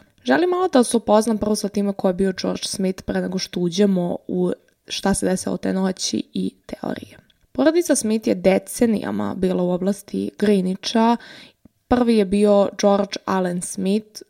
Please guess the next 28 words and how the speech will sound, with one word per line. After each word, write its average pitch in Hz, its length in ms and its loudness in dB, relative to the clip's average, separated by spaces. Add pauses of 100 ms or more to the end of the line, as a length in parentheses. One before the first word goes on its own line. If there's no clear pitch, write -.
(160)
koji 240 240 4
je 240 100 4
hiljadu - 300 -4
devetsto 190 320 0
desetih, 190 640 0
dvadesetih 185 720 -2
godina, 190 600 0 (400)
e, 190 200 2
predavao 185 320 0
matematiku 190 500 -4
u 202 40 -6
srednjoj 185 340 -6
školi 190 400 -2
u 190 80 -2
Greenwichu. - 540 -8 (440)
Njegov 220 320 4
sin, 247 560 2
George 196 420 0
Allen 190 280 0
Smith - 360 -6
drugi, 208 600 0
bio 202 200 0
je 202 180 2
zubar 220 540 4
i 214 100 2
istaknuti 202 720 0
odgajivač 185 800 -4
konja. - 420 -2